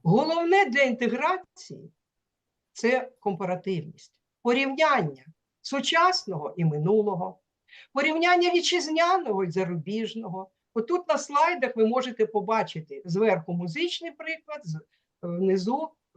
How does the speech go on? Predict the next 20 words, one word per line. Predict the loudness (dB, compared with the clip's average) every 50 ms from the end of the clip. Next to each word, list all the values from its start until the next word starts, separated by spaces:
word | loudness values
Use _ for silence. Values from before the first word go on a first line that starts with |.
| -8 -8 -8 -8 -8
приклад | -6 -6 -6 -6 -6 -6 -4
з | -4
образотворчого | -4 -6 -6 -10 -10 -12 -12 -8 -6 -6 -6 -6 -6 -10 -10 -8 -8
мистецтва. | -10 -12 -16 _ -20 -20 _ _ -20 _ _ _ _ _ _ _ _ _
Тобто | -2 0 2 4 4 4
ми | 4 4
вивчаємо | 2 2 -2 -2 -2 0 4 4 4 4 2 0 -2
і | -2
наших | 0 0 0 0 -2 -4 -2
класиків | 0 2 4 4 4 2 -2 -8 -10 -6 -4 -4 -2
Лисенка, | -2 0 0 -2 -2 -4 -6 -8 -8 -6 -4 -4 -4 -4 -6 _ _ _ _ _ _ _ _ _
вив-, | 0 2 2 2 2 0 -2
е, | -2 0 0 0 -2 -2 -2
Леонтовича, | 0 2 2 2 2 2 2 0 0 0 -2 -2 -4 -6 -6 -6 -6 -6 _ -18 -16
сучасних | -10 -8 -6 -4 0 2 4 6 6 6 4 2 -4 -10 -10 -8
митців | -10 -12 -10 -10 -10 -8 -6 -6 -6 -6
українських, | -6 -6 -4 0 0 2 2 0 0 -2 -4 -6 -6 -4 -4
отут | -4 -4 -6 -10 -10 -10
Леся | -12 -12 -12 -12 -18
Дичко, | -20 -20 -20 -20 -20 -20 _ -6 -4 -2 -2 -4 -6